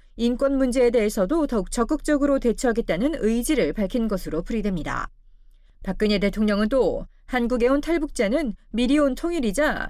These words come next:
남북한 주민이 하나 되는 데 중요한 인적 자원이라며, 이들이 한국에 잘 정착할 수 있도록 필요한 정책을 강화해 나갈 것이라고 밝혔습니다. 이어 북한 주민들이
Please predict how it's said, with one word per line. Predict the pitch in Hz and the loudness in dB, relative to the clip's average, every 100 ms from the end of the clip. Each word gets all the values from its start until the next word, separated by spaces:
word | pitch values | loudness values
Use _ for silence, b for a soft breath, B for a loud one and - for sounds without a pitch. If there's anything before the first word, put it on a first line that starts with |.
| - | -2
남북한 | 196 226 294 330 302 | 0 2 2 0 0
주민이 | 233 233 294 | 0 0 0
하나 | 320 359 | -2 -2
되는 | 320 254 185 | 0 0 0
데 | 180 330 | 0 0
중요한 | - 214 202 247 - | 0 0 2 0 2
인적 | 226 233 294 294 | 0 0 0 -2
자원이라며, | - 190 190 165 160 175 254 - - - - - | 0 0 2 0 0 -2 -4 -6 -12 -20 -20 -6
이들이 | 214 202 254 311 208 | -2 2 2 2 0
한국에 | 277 294 294 330 | -2 0 0 0
잘 | 277 285 | 2 0
정착할 | - 202 - 294 262 | 2 -2 -2 0 0
수 | - 254 | 0 -2
있도록 | 185 - 214 320 - _ | -2 -2 0 0 -4 _
필요한 | - 320 339 330 | -2 0 0 0
정책을 | 226 185 180 185 311 330 | -2 -2 -2 -2 0 -2
강화해 | - 202 277 294 | -2 0 2 2
나갈 | 262 220 208 | 0 -2 -2
것이라고 | 190 - 135 190 208 | -4 -4 -6 -6 -4
밝혔습니다. | 175 190 180 139 123 113 - - _ - _ _ _ _ | -4 -4 -6 -8 -6 -6 -8 -14 _ -20 _ _ _ _
이어 | 180 190 147 143 | -2 2 2 -2
북한 | - 233 214 | -2 0 0
주민들이 | 220 220 190 220 277 | 0 0 0 0 -2